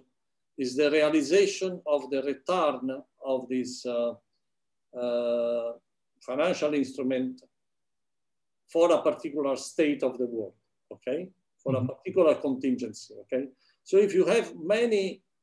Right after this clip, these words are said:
Speaker 1: of these vectors which are linearly independent, then you can use them as a basis, uh, to, uh, essentially reproduce any other vector.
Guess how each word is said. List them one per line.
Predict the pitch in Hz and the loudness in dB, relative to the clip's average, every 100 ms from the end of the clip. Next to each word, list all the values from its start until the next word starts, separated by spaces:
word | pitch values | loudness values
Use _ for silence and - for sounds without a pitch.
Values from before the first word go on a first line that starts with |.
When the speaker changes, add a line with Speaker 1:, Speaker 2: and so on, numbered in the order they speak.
| _ | _
Speaker 1:
of | 156 151 | -4 -2
these | 156 139 127 | -2 -2 2
vectors | 190 - - 123 - | 2 2 -2 -6 -6
which | 143 127 | -10 -8
are | 143 | -8
linearly | 143 170 233 196 156 131 147 | -6 -4 -2 2 2 2 0
independent, | 139 131 135 117 127 143 135 180 - _ _ _ _ _ _ _ _ _ _ _ _ - | 0 0 -2 -2 -4 -4 -4 -6 -8 _ _ _ _ _ _ _ _ _ _ _ _ -4
then | 185 | 0
you | 196 202 | 2 2
can | 202 180 | 2 0
use | 185 220 220 - | 0 0 -2 0
them | 175 165 160 - | 0 0 -2 -4
as | 151 131 | -4 -2
a | 139 - | -2 4
basis, | 202 208 - 147 147 - | 4 4 0 -4 -6 -8
uh, | 185 190 185 _ _ _ _ _ _ _ | -6 -6 -8 _ _ _ _ _ _ _
to, | 165 165 170 - _ _ _ - | 0 2 0 -4 _ _ _ -4
uh, | 151 151 147 147 147 147 147 147 - _ | 0 2 4 4 2 2 0 -2 -8 _
essentially | 131 196 190 180 156 151 | -8 -4 -2 2 2 4
reproduce | 160 156 151 147 214 214 190 - | 2 0 -4 -2 -2 -2 -4 -2
any | 180 214 196 | 0 2 2
other | 175 151 127 | 2 2 2
vector. | 131 113 - | 0 -2 -8